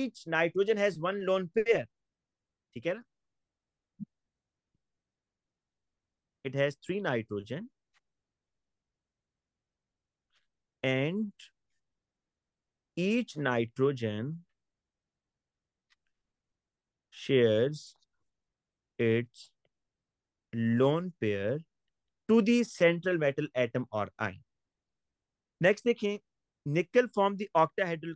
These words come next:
complex। This complex can exist in three isomeric form, trans form, cis form।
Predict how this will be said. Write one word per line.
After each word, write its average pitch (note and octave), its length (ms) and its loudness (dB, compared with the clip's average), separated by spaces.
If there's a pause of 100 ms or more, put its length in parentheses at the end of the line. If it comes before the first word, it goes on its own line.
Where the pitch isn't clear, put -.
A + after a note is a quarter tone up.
complex। C#3+ 420 -8 (100)
This D#3+ 120 -8
complex D3 520 -4
can D3 160 -2
exist C3 420 -4
in C3+ 120 -4
three G#3 320 -2
isomeric C#3 440 0 (200)
form, F#3 340 -2 (640)
trans F3 360 0
form, A3 420 -6
cis - 420 -10 (100)
form। G2 140 -18